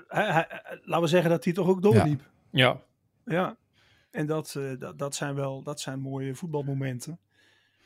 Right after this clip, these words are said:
Speaker 1: En, ehm,
Speaker 3: Maar wat je vooral
Speaker 1: ja.
Speaker 3: ziet, is denk ik... Het, je ziet heel goed dat Twente heel goed weet hoe Feyenoord speelt. En je ziet dat
Speaker 1: Ja.
Speaker 3: Feyenoord heel goed weet hoe Twente speelt. Dus ze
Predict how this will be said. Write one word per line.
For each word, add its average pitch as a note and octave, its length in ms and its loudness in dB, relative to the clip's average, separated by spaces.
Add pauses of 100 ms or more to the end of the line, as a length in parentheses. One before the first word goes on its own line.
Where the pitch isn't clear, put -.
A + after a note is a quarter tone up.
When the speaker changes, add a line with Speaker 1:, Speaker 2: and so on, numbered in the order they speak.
(180)
Speaker 1:
En, C#3+ 340 -2
ehm, C3+ 520 -2 (380)
Speaker 3:
Maar C#3+ 160 6
wat F#3 160 6
je E3+ 80 -2
vooral D#3 180 6
Speaker 1:
ja. F#3+ 60 8
Speaker 3:
ziet, F3+ 300 2
is D#3+ 160 -4
denk F#3 240 2
ik... G3 200 -2
Het, - 180 -10 (480)
je D#3 160 -2
ziet F#3 200 4
heel E3+ 200 10
goed F#3+ 240 2
dat E3 160 0
Twente F#3 300 2
heel F3+ 220 10
goed F#3 200 0
weet D#3+ 200 6
hoe C#3+ 100 -4
Feyenoord D#3+ 320 2
speelt. D#3 420 -2
En D#3 140 -2
je C#3+ 80 -2
ziet C#3+ 180 -4
dat C#3+ 240 -2 (200)
Speaker 1:
Ja. D#3 180 -4
Speaker 3:
Feyenoord E3+ 320 4
heel D#3+ 160 10
goed F3 200 -2
weet D#3+ 200 4
hoe C#3+ 80 -4
Twente E3+ 320 0
speelt. C#3 320 -6
Dus C3 140 -6
ze C3+ 140 -4